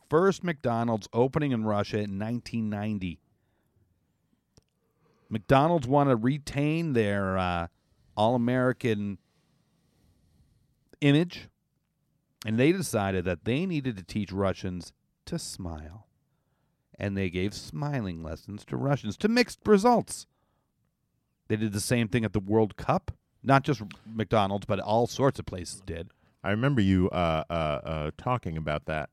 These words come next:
Speaker 1: Mm-hmm.
Speaker 2: in a previous episode.
Speaker 1: Yeah. Uh, still, studies show Russians regard smiling stranger as significantly less intelligent and dishonest.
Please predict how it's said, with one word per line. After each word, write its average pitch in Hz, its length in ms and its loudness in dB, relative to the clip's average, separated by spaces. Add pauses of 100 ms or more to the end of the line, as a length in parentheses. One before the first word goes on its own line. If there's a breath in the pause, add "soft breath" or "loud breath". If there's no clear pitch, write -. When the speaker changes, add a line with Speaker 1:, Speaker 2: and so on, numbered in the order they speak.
Speaker 1:
Mm-hmm. 117 320 -4
Speaker 2:
in 78 100 -6
a 76 40 -8
previous 78 560 -8
episode. 80 400 -8
Speaker 1:
Yeah. 147 140 0 (920)
Uh, 98 340 2
still, 147 640 2 (640)
studies 156 480 2
show 120 380 6
Russians 135 500 0
regard 113 400 2
smiling 170 600 2
stranger 113 600 0
as 110 200 -2
significantly 220 1080 -2 (600)
less 143 280 0
intelligent 214 720 0 (320)
and 107 140 -4
dishonest. 104 680 -4